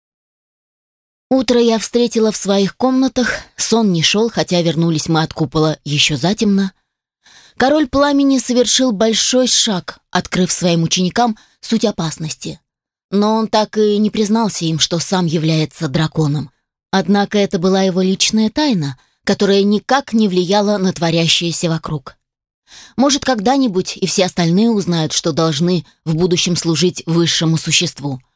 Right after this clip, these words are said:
а может и нет. Стук в дверь раздался за завтраком.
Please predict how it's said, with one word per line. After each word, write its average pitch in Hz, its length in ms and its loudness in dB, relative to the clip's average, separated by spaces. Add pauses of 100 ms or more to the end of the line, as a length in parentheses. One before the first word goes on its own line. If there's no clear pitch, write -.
(120)
а 185 80 2
может 254 320 2
и 131 40 -2
нет. 143 280 -4 (600)
Стук 233 360 0
в 190 80 2
дверь 226 380 2 (280)
раздался 196 640 0
за 190 160 0
завтраком. 156 540 -6